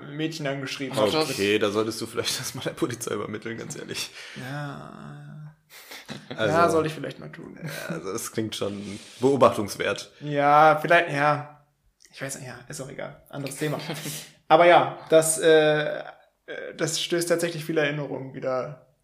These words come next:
Speaker 3: Ja.
Speaker 1: Wie beende ich diesen Satz jetzt?
Speaker 2: Ja.
Speaker 1: <laughs> Das ruft viele Erinnerungen hervor.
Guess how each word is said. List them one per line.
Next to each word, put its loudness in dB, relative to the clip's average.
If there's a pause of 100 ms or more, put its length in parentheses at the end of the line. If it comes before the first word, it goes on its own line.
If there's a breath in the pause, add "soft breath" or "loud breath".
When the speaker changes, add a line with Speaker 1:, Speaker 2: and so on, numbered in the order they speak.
(720)
Speaker 3:
Ja. -10
Speaker 1:
Wie -4
beende -4
ich -8
diesen -6
Satz -4
jetzt? -8
Speaker 2:
Ja. -4
Speaker 1:
<laughs> 6
Das 4
ruft 4
viele 6
Erinnerungen 8
hervor. 4